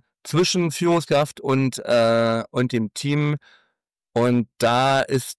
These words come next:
der Impulsgeber, die Impulsgeberin schon die Führungskraft oben. Also,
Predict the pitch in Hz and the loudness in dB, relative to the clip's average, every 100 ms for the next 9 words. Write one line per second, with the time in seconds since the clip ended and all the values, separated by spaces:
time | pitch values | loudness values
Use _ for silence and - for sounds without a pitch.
0 | - 120 117 117 - 117 - - 160 185 | 0 2 4 2 0 -4 -4 0 0 0
1 | - _ - 135 143 143 127 127 - 131 | -6 _ 0 2 2 0 2 -2 0 0
2 | 139 - 131 117 131 127 127 120 - 120 | 0 -2 0 2 2 0 -2 -4 -2 0
3 | 117 - 123 127 123 - 117 117 - _ | -2 -4 -4 -2 -4 -2 0 -2 -10 _
4 | _ _ - 104 104 92 107 107 120 117 | _ _ -6 -4 -2 -2 -4 0 2 2
5 | 117 | 0